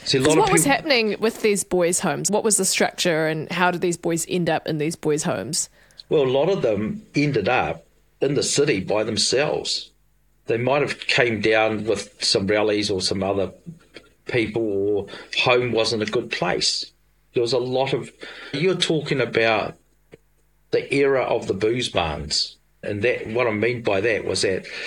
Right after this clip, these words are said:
Speaker 1: we went through this period where they built taverns.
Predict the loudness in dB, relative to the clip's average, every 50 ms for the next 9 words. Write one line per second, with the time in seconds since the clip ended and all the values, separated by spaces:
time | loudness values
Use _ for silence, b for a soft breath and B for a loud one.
0 | B B B B B B -6 -4 -2 0 2 2 0 0 0 0 0 0 0 0
1 | 0 0 0 0 0 2 2 2 2 2 0 0 -2 0 0 2 2 2 2 0
2 | 0 -4 B B B B B -2 -2 -2 0 2 2 0 2 0 0 0 2 2
3 | 2 0 0 -2 -4 -4 -4 -4 -4 -4 -8